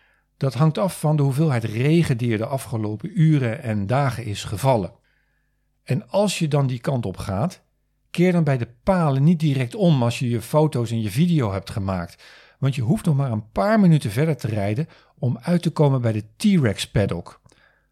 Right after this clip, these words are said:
Ook die staat er niet echt. Natuurlijk niet, zou ik, eh, willen zeggen. Wat er werd opgenomen is de auto's die aankomen rijden en er dan stil komen te staan.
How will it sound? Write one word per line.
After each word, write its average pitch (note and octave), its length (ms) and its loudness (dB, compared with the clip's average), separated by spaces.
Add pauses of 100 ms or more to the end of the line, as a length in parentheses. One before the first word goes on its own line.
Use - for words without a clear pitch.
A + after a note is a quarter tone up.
(180)
Ook A2+ 200 -2
die E3 160 6
staat C#3+ 340 2
er A#2+ 60 2
niet A2 200 0
echt. - 480 -10
Natuurlijk C3 560 4
niet, G2+ 180 -2
zou F#2 280 -4
ik, - 220 -16
eh, A2+ 80 -6
willen G2 240 -2
zeggen. F#2+ 320 -6 (600)
Wat D#3+ 180 0
er E3+ 360 0 (120)
werd C3 240 -2
opgenomen C3+ 800 0
is D3 260 -2
de C3+ 200 -2
auto's C#3 580 0
die - 200 -10
aankomen F3 560 2
rijden D#3 460 0
en D3 160 0
er C3 100 -2
dan C3 180 -2
stil F3 380 2
komen G#2+ 340 4
te A2 120 -6
staan. F2 420 -6